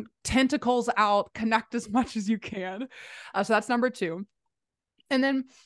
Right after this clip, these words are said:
I would say the third thing, and I know that none of this has anything to do with branding or design, but I would say the third thing, like I mentioned, is really write down why you're in this. Why are you doing this? Why did you decide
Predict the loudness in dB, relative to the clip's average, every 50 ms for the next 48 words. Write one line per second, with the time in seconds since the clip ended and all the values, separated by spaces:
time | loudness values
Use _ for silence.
0 | _ _ _ _ _ 2 4 4 4 4 2 2 2 2 2 2 2 2 2 0
1 | 0 -2 -2 -2 -2 -2 -4 -4 -4 -2 0 2 2 2 0 0 -2 -2 -2 -2
2 | -2 -2 -4 -2 -2 -2 -2 0 -2 -2 -2 -2 -2 -4 -2 -2 -2 -2 -4 -2
3 | -2 -2 0 0 -2 -4 -6 -6 -6 -2 -2 -2 -2 -2 -4 -4 -4 -4 -4 -6
4 | -6 -6 -2 0 0 0 0 0 -2 0 0 0 0 0 0 0 0 -2 -2 -4
5 | -2 -2 -4 -6 -8 -12 _ _ _ -2 0 2 2 0 0 0 -4 -6 -6 -6
6 | -6 -6 -6 -6 -6 -6 -8 -6 -4 0 0 0 0 0 -4 -2 0 2 2 2
7 | 0 -2 -6 -8 -6 -6 -6 -6 -6 -8 -10 -12 -14 _ _ _ _ _ _ _
8 | _ -2 2 4 6 6 6 4 2 -2 -4 -4 -6 -8 -8 -10 -10 -12 -12 -16
9 | -18 -20 _ _ -10 -2 2 4 6 6 6 4 2 0 -2 -4 -6 -6 -6 -6
10 | -6 -6 -8 -8 -8 -10 -10 -12 -14 -16 -20 _ _ -14 -12 -10 -2 0 0 2
11 | 2 2 0 0 -2 -2 -4 -6 -8 _ _ _ _ _ _ -18 -12 -6 -4 -4
12 | -4 -4 -4 -4 -4 -4 -4 -4 -6 -6 -4 -4 -4 -4 -4 -6 -6 -6 -8 -8
13 | -10